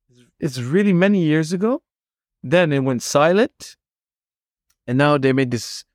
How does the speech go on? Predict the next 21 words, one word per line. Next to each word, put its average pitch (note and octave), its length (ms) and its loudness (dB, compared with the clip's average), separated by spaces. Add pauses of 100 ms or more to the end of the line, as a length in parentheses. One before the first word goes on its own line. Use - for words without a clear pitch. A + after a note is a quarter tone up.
monochrome A#2 600 0
batch G#2 440 -2
or D#2+ 240 -4
series G2+ 440 0
of A2 100 -6
monochrome G2 460 -2
watches, E3+ 540 -2 (880)
um, A2+ 400 -4
which - 260 -2
makes D3 220 0
sense C3+ 280 0
'cause G#2 180 0
the G2+ 80 0
cameras A#2 420 0
usually G#2+ 240 0
would G2+ 100 0
like G#2 240 2
are - 140 0
black G2+ 400 -2
or - 220 -6 (500)
blackened B2 580 0